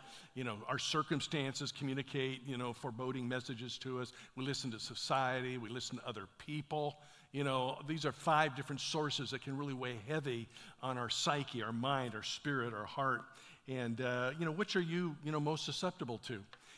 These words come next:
You know, I think of the first people, Adam and Eve, and we often say to ourselves, even though we may not admit it,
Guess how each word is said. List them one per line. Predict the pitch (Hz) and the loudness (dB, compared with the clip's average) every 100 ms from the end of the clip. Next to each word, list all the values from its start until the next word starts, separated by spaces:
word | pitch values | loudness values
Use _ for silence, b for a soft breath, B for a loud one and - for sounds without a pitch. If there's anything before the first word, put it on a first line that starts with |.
| B | B
You | 143 | 2
know, | 151 | 4
I | 151 | 6
think | 196 185 | 6 6
of | 147 | 6
the | |
first | 127 180 151 - | 6 6 6 4
people, | 185 175 120 | 2 4 6
Adam | 135 151 143 | 8 8 6
and | 131 | 4
Eve, | 151 131 92 - - b b - | 2 0 -4 -16 -20 b b 0
and | 151 | 6
we | 170 185 | 10 12
often | 170 175 156 | 12 10 6
say | - 175 156 | 6 6 6
to | 143 | 6
ourselves, | 127 - 170 160 127 | 4 6 6 6 2
even | 143 147 | 0 2
though | 139 | 2
we | 135 | 2
may | 143 | 2
not | 143 131 | 4 2
admit | 110 127 160 | 2 4 4
it, | 135 | 4